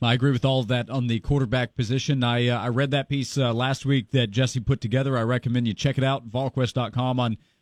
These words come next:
uh, what was going on with Jarrett Guarantano those first two weeks of the season for Tennessee. Football coverage, recruiting coverage, Volquest dot com. Follow Jesse on Twitter at Jesse R E Simonton. Jesse, good information as always. Really appreciate the time. I'll talk to you again soon.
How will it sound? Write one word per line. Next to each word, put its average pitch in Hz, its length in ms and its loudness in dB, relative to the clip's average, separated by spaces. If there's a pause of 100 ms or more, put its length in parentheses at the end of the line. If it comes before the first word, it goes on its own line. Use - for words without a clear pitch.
uh, 113 220 2
what 131 220 0
was 147 100 2
going 143 240 4
on 139 220 2
with 117 80 0
Jarrett 123 260 0
Guarantano 120 460 0
those 110 180 0
first 131 300 0
two 131 120 2
weeks 123 220 2
of 110 80 -2
the 104 60 -2
season 123 420 0
for - 140 -4
Tennessee. 127 580 2 (340)
Football 160 300 0
coverage, 147 380 0
recruiting 135 340 0
coverage, 139 440 0 (300)
Volquest 143 360 0
dot 139 200 -2
com. 143 300 0
Follow 143 360 -2
Jesse 143 500 0
on 135 280 0
Twitter 151 480 0
at 131 260 -2
Jesse 139 520 0
R 139 280 -2
E 117 200 0
Simonton. 143 680 0 (280)
Jesse, 151 280 2
good 147 140 4
information 143 500 0
as 120 120 0
always. 143 400 0
Really 143 240 2
appreciate 135 400 -2
the - 60 -6
time. 139 260 0
I'll 123 60 -2
talk 131 200 -2
to 135 60 0
you 131 60 2
again 127 140 2
soon. 143 260 -2